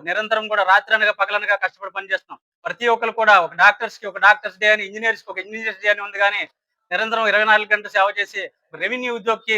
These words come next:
రెవెన్యూ డే లేకపోవడం వల్ల ఎంతో కృషి చేసి బొప్పరాజు గారు జీఓఎంఎస్ నెంబర్ ఎనభై ఒకటి ద్వారా దాన్ని తీసుకురావడం జరిగింది. అప్పటి నుంచి కూడా ప్రతి సంవత్సరం కూడా జూన్ నెల ఇరవయో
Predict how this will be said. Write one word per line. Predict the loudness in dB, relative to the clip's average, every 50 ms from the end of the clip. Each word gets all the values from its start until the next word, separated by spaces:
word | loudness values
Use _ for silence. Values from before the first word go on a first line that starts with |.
| 0 -2
రెవెన్యూ | -4 -6 -6 -4 -2
డే | 0 2
లేకపోవడం | 2 2 0 0 -4 -2 -2
వల్ల | 0 0 0 0 0 -2 _ _ _ _ -12
ఎంతో | -12 -10 -4 -4 -4 -4 -4
కృషి | -10 -12 -6 -4
చేసి | -4 -4 -4 -4 -6
బొప్పరాజు | -4 0 2 2 2 4 4
గారు | 0 0 0 -4 -8 -10 _ _ _ _ _ _ _ -14
జీఓఎంఎస్ | -14 -12 -6 -2 0 2 2 2 2 0 -4 -4 -6
నెంబర్ | -6 -2 0 2 2 2 0 -4 _ _ _ -6 -4
ఎనభై | -2 0 2 2 2
ఒకటి | 0 -2 -4 0
ద్వారా | 2 2 4 6 4 4 2 0 _ _ _ _ -4
దాన్ని | -4 -4 -4 -6 -12
తీసుకురావడం | -12 -8 -2 4 6 6 6 6 4 0 0
జరిగింది. | -2 -2 -2 -4 -6 -8 -10 -12 _ _ _ _ -10
అప్పటి | -10 -8 -6 -4 -6 -4
నుంచి | -6 -8 -4 0
కూడా | 4 4 4 4 4 -2 _ _ _ _ _ _ -14
ప్రతి | -8 -2 0 0 0 0 -2 -6 _ -8
సంవత్సరం | -6 -6 -4 -4 -6 -6 -4 0
కూడా | 4 4 4 4 2 -4 _ _ -12
జూన్ | -8 -2 2 4
నెల | 6 6 6 4 4 2 _ _ _ _ _ _ _ -8
ఇరవయో | -4 0 2 4 4 4